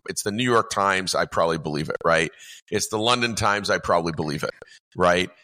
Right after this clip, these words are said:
If it's, uh, the, the National Enquirer, I probably don't believe it, right? So I can, I can immediately check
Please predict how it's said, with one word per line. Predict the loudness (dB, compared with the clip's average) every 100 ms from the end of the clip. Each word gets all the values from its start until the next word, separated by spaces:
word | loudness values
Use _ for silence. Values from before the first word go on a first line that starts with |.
| _
If | -2 0 0
it's, | -2 0 0
uh, | 0
the, | -2 -6 -10 -6
the | -2 -2
National | 2 2 2 0 -2
Enquirer, | 0 2 4 4
I | 2
probably | 2 0 2
don't | 2 2
believe | -2 -2 -2
it, | -2
right? | -2
So | 0 0 0 2
I | 0
can, | 0 -6 -6 0
I | 0
can | 0
immediately | -2 -2 -2 -2 -4 -4
check | -2 0 0